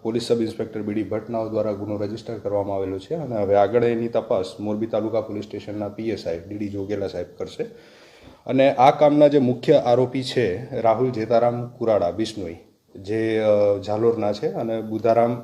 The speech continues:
ખીચડ, જે પણ જાલોરના છે, એ બંનેની ધરપકડ કરવામાં આવી છે. હોટલ જેના નામે ભાડે રાખીને આ કૌભાંડ આચરવામાં આવતું હતું, તેવા ભગીરથ મંગારામ બિશ્નોઈ અને જે ટેન્કરનો ચાલક છે, જે ડ્રાઈવર છે, એ હાલ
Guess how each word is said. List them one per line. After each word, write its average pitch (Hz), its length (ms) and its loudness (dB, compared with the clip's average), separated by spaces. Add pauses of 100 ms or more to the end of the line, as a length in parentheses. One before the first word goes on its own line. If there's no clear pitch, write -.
(180)
ખીચડ, 90 300 -6 (640)
જે 107 220 -2
પણ 113 240 -2
જાલોરના 107 500 -2
છે, 104 140 -8
એ 156 220 -4
બંનેની 123 380 0
ધરપકડ 113 440 0
કરવામાં 123 420 0
આવી 123 140 -2
છે. 147 260 -4
હોટલ 117 360 4
જેના 127 260 4
નામે 131 240 2
ભાડે 110 300 0
રાખીને 104 500 -4
આ - 140 -8
કૌભાંડ 113 400 -4
આચરવામાં 117 480 0
આવતું 107 280 0
હતું, 135 320 -10
તેવા 120 240 4
ભગીરથ 123 480 0
મંગારામ 117 440 0
બિશ્નોઈ 113 380 -2 (640)
અને 131 280 4
જે 127 160 4
ટેન્કરનો 123 500 0
ચાલક 120 360 -2
છે, 120 180 -4
જે 98 160 -6
ડ્રાઈવર 117 380 2
છે, 113 420 -4
એ 127 140 4
હાલ 110 280 0